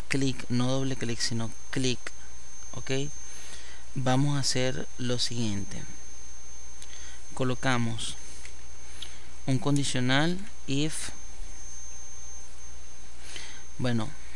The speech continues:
eh, vamos a darle antes a este texto un nombre, ¿verdad?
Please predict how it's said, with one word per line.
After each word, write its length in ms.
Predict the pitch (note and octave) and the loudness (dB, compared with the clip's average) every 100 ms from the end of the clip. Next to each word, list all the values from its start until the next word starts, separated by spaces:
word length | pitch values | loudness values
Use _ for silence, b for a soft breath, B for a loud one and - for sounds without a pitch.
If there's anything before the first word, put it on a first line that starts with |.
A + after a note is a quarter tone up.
| B B B - - - | B B B -2 -2 -2
eh, 600 | - A#2+ A#2+ A#2 A2 A2+ G#2+ | -2 -2 0 0 0 0 0
vamos 340 | A#2 A#2+ C#3 | 0 0 0
a 60 | C3 | 0
darle 280 | B2+ B2 B2+ | 0 0 0
antes 640 | C3 C3 C#3+ C#3+ - - - - B B B - - | 0 0 0 0 0 0 0 -2 B B B -2 0
a 100 | A#2+ | 0
este 600 | B2+ B2 - C#3 C3+ C#3 - - | 0 0 0 0 0 0 0 0
texto 640 | C3+ C3+ - - - D#3 E3 - - - B B B B B - | 0 0 2 2 0 0 0 -2 -2 -2 B B B B B 0
un 260 | B2+ B2+ | 2 2
nombre, 360 | B2 A2 G#2+ A2+ | 2 2 0 0
¿verdad? 320 | A#2+ C3+ E3+ | 0 0 0